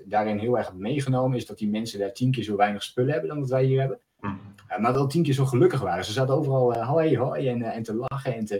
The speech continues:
Speaker 1: en ik dacht van, wow, dit is een hele groot, een heel groot verschil, een heel groot cultuurverschil met, eh, met Nederland bijvoorbeeld. Ehm, en toen had ik zoiets van, ja, weet je, ik wil mensen ook gaan helpen om ook min-, nog gelukkiger te worden. Ehm, in wat zij aan het doen zijn en om hun doelen te bereiken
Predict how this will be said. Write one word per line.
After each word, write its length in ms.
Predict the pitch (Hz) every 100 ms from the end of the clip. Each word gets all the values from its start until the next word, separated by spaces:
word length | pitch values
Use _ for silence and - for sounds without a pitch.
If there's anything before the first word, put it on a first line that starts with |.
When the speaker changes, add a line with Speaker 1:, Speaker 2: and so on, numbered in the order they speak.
| - -
Speaker 1:
en 60 | 107
ik 60 |
dacht 140 | 117 -
van, 160 | 107
wow, 340 | 117 139 92 90
dit 200 | 135 131
is 120 | 123
een 360 | 123 120 120 -
hele 260 | 135 151 131
groot, 300 | 127 120 - -
een 180 | 110 110
heel 160 | 117
groot 200 | 123 104
verschil, 400 | - - 113 -
een 60 | -
heel 100 | 92
groot 220 | - 92
cultuurverschil 840 | - 87 - 127 123 120 - 131 139
met, 240 | 120 107
eh, 180 | 104 95
met 140 | 98
Nederland 460 | 104 127 107 85 85
bijvoorbeeld. 580 | 92 90 90 78 110 - _ _ _ _ _ _ _
Ehm, 200 | 95 107
en 60 |
toen 120 | 123 185
had 100 | 156
ik 60 |
zoiets 200 | 135 131
van, 80 | 117
ja, 100 | 131
weet 140 | 147
je, 60 | 135
ik 100 | 110
wil 180 | 113 123
mensen 420 | 117 131 135 -
ook 160 | 151 160
gaan 140 | -
helpen 360 | 92 95 - -
om 300 | 117 113 107
ook 300 | - 170 170
min-, 220 | 107 110
nog 200 | 110 110
gelukkiger 420 | - 113 117 - -
te 120 | 85
worden. 240 | 73 - _ _ _ _ -
Ehm, 220 | 87 90
in 120 | 101
wat 140 | 101 101
zij 200 | 117 110
aan 80 | 98
het 120 | 90
doen 200 | 117 127
zijn 220 | - -
en 260 | 90 92 92
om 120 | 104
hun 180 | 113 139
doelen 240 | 123 127
te 100 | 117
bereiken 420 | 104 104 107 104